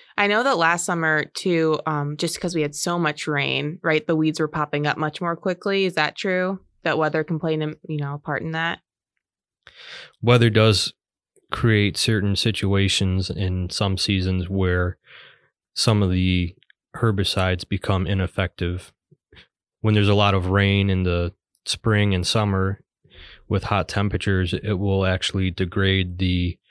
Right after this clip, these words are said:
Speaker 2: preventative herbicides for the crabgrass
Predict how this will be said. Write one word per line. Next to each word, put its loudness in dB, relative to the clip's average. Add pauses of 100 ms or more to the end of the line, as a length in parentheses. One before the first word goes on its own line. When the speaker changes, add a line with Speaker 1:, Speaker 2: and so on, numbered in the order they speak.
(200)
Speaker 2:
preventative 0 (420)
herbicides 0
for -4
the -2
crabgrass -2